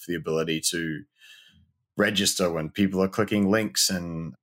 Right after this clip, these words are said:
you know, engaging with your content the most. And that's, you know, identifying the hottest leads, I guess, you've got people that are really looking around your website and opening your emails and clicking on things and, and delivering them different content,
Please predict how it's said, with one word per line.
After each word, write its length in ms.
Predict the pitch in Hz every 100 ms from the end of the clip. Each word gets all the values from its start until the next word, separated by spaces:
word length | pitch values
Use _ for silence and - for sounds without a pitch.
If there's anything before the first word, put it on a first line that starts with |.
| _
you 140 | - 95
know, 60 |
engaging 580 | 90 104 95 92 98 98
with 160 | 87 87
your 80 | 82
content 420 | - 95 117 117
the 80 | 120
most. 460 | 117 147 143 - -
And 420 | 98 90 90 - _ _
that's, 920 | - 95 101 110 - - - - - - -
you 180 | 76 92
know, 240 | 82 87 - 95 -
identifying 460 | 107 101 95 95 90
the 80 | 85
hottest 340 | 95 90 87
leads, 400 | 87 92 98 95
I 120 | -
guess, 260 | 92 107 -
you've 160 | - -
got 420 | 95 95 - 95
people 240 | 104 98
that 120 | 95 92
are 160 | 92 - - -
really 260 | 120 120 107
looking 320 | 110 117 120
around 340 | 110 110 113
your 100 | 104
website 460 | 101 110 - 113 104
and 240 | 92 87 - - -
opening 340 | 113 113 120
your 120 | 107 98
emails 540 | 110 113 113 110 95
and 80 | 85
clicking 280 | 117 127 123
on 140 | 120
things 360 | 113 117 117 104
and, 260 | 92 85 -
and 280 | 95 95 85 - _ - 110
delivering 520 | 104 107 110 110 101
them 440 | 104 107 98 95 - _ _
different 340 | 120 107 107 -
content, 420 | 107 101 143